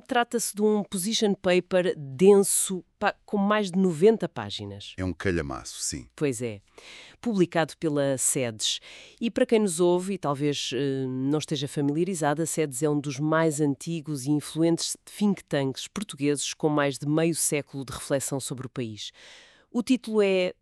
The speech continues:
Speaker 1: deixa-me ler aqui, Reforma do Estado e Cultura Comportamental. É assinado por Sebastião Feio de Azevedo e Carlos Brito. E, epá, a, a premissa central é absolutamente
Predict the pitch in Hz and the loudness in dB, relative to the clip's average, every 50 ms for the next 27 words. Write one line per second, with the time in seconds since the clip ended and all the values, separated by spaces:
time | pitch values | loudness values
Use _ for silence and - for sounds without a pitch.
0 | _ - 156 170 185 190 - 190 175 165 165 165 156 151 - - - 151 151 156 | _ -6 0 0 2 2 4 4 4 4 4 4 2 0 -4 -6 -8 -8 -8 -8
1 | _ _ - - 185 170 - - - 196 202 208 202 190 175 147 131 143 - - | _ _ -12 -8 -8 -8 -6 0 4 4 4 4 4 4 2 2 0 -4 -6 -6
2 | - 160 151 156 170 165 180 190 - _ - 202 185 - - 196 180 - - 202 | -2 -2 0 0 -2 -2 -6 -10 -14 _ -10 -10 -10 -8 -6 -6 -6 -4 -2 -2
3 | 190 180 - - 175 160 - - - 160 143 135 131 120 - 104 92 95 _ _ | -2 0 0 0 -2 -2 -2 -4 -6 -4 -4 -2 -4 -4 -6 -10 -14 -14 _ _
4 | _ _ _ _ - - - _ _ _ - 185 190 - - - 185 170 160 160 | _ _ _ _ -20 -20 -20 _ _ _ -2 -2 0 0 2 2 4 4 4 2
5 | 139 - - - 156 147 - - - 143 156 147 - - 160 156 147 139 139 123 | 0 -4 -10 -8 -6 -4 -4 -4 -4 -2 -4 -4 -4 -2 -2 0 0 0 -2 -4
6 | - - - 139 135 131 123 131 123 117 143 147 139 123 139 180 202 214 202 220 | -8 -6 -4 -4 -4 -2 -4 -6 -6 -4 -4 -4 -4 -2 0 2 4 4 2 0
7 | 233 214 _ _ _ _ _ _ - 185 - 175 139 127 139 117 110 104 127 113 | -4 -8 _ _ _ _ _ _ -12 -6 -4 -4 -4 -4 -6 -10 -10 -8 -10 -10
8 | 107 - - - - _ _ _ - _ _ _ _ _ _ _ _ _ - 214 | -10 -10 -16 -18 -18 _ _ _ -20 _ _ _ _ _ _ _ _ _ -4 -2
9 | 214 208 208 208 208 202 196 196 190 - - - 226 - - 170 - - 208 - | 0 0 0 2 2 2 2 0 -2 -2 -4 -4 -4 -2 -2 -2 -2 -2 -4 -4
10 | _ _ - - 214 - - - 240 233 233 254 240 - - 214 190 - - 196 | _ _ -2 -2 -2 -2 0 0 2 4 4 4 2 0 -2 -4 -2 0 0 2
11 | 175 165 - 160 160 151 156 165 - - 175 170 175 - _ - 185 - - - | 0 0 0 0 0 2 2 0 -2 -2 -2 -2 -2 -4 _ -6 -6 -4 -4 -6
12 | 208 170 - 175 165 156 151 151 - | -6 -2 0 2 4 4 2 0 -2